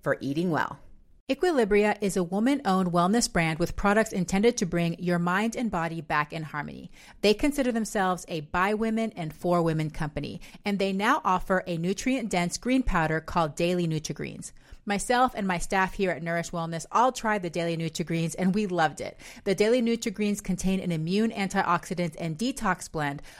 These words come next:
along with prebiotics, probiotics, and over thirty-five fruits and veggies. It also contains other important nutrients such as B twelve, iron, zinc, and selenium. The Daily Greens are certified organic, and all you have to do is mix it with water,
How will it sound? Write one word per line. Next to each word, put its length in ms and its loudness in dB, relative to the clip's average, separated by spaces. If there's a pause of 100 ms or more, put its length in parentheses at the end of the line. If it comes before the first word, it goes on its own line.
along 320 4
with 180 -6
prebiotics, 800 -2
probiotics, 800 0
and 100 -4
over 240 0
thirty-five 560 2
fruits 240 -6
and 140 -4
veggies. 420 -8 (300)
It 100 2
also 280 2
contains 540 -4
other 280 4
important 400 -2
nutrients 500 -6 (140)
such 240 0
as 100 0
B 180 -6
twelve, 640 4
iron, 500 0
zinc, 380 0
and 160 -2
selenium. 520 -4 (420)
The 100 4
Daily 300 4
Greens 340 0
are 120 -6
certified 460 0
organic, 540 -4
and 220 -4
all 160 4
you 80 0
have 140 -2
to 100 -4
do 340 2
is 160 -6
mix 240 -2
it 80 0
with 160 2
water, 400 4